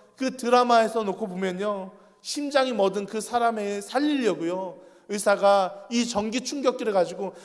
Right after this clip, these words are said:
막 이렇게 찍찍찍찍 하다가 심장에 빵 하고 누르잖아요. 그러면 이 멈췄던 심장이요, 벌떡하면서 이제 살아나서 숨쉬기 시작하는 것을 보게 돼요.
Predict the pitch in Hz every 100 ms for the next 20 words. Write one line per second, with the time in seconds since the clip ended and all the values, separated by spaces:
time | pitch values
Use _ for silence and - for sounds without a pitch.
0 | - 220 202 - 202 - - - - 226
1 | 254 - 233 214 220 214 190 - - 254
2 | 240 220 - - 226 247 247 226 208 190
3 | 196 190 156 143 143 - _ _ _ _
4 | _ 254 262 254 254 240 208 226 294 294
5 | 269 - 285 247 226 233 240 202 - -
6 | - _ _ _ 269 277 269 262 233 214
7 | 240 226 190 - - - 208 214 - 240
8 | 226 214 202 - 320 285 - 214 214 -
9 | 220 220 202 170 160 180 170 - - _
10 | _ 180 160 190 185 131 123